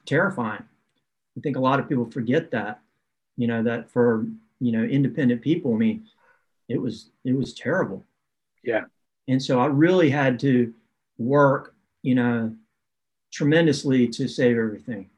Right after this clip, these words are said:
Speaker 1: which I did. Um, but I was working,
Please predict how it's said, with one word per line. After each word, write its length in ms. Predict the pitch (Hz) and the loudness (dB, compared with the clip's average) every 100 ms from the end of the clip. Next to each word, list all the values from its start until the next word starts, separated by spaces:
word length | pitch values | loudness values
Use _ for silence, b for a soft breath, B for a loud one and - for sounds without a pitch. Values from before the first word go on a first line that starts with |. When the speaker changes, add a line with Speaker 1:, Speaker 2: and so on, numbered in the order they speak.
| _ _ _ - | _ _ _ -4
Speaker 1:
which 180 | 127 | -2
I 100 | 151 | 0
did. 440 | 120 131 123 113 - _ _ _ _ _ _ _ _ _ - | -2 0 0 0 -8 _ _ _ _ _ _ _ _ _ -10
Um, 320 | 131 120 117 113 | -4 -2 -2 -2
but 120 | 123 | 0
I 80 | 127 | 0
was 120 | 120 | 0
working, 640 | 123 139 139 151 127 117 | 0 0 0 2 2 2